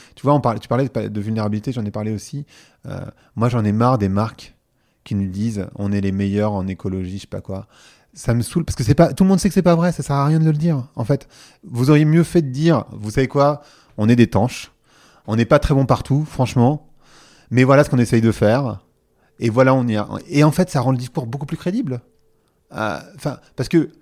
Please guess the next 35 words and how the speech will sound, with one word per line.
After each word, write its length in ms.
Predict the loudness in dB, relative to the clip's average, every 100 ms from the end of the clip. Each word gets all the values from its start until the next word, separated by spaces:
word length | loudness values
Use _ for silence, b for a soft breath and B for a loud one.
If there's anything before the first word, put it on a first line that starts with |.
| b b
si, 320 | -14 -8 -6
je 60 | -4
sais 140 | -6
pas, 320 | -4 -4 -4 -4
X, 240 | -8 -8 -6
Y 260 | -4 -4
marque 220 | -4 -4
me 120 | -4 -4
dit, « 220 | -4 -4
Eh, 80 | -4
vous 80 | -8
savez 180 | -8 -6
quoi ? 300 | -4 -6 -8 -14 b b b b
Nous, 160 | -2 0
en 80 | 2
deux 80 | 2
mille 160 | 2
quarante, 260 | 0 -2 -4
on 40 |
sera 180 | -8 -8
là. » 180 | -8 -12 b b b b -2
Mais 140 | -2
personne 380 | 0 -4 -2 -2
n'y 100 | -2
croit, 180 | -2 -4
en 60 |
fait. 260 | -4 -6 -8 -8
Je 100 | -2
sais 160 | 0
pas 120 | 2
à 80 | 2
quel 160 | 2 0
moment, 320 | 0 0 -4
parce 80 | -4
que 160 | -8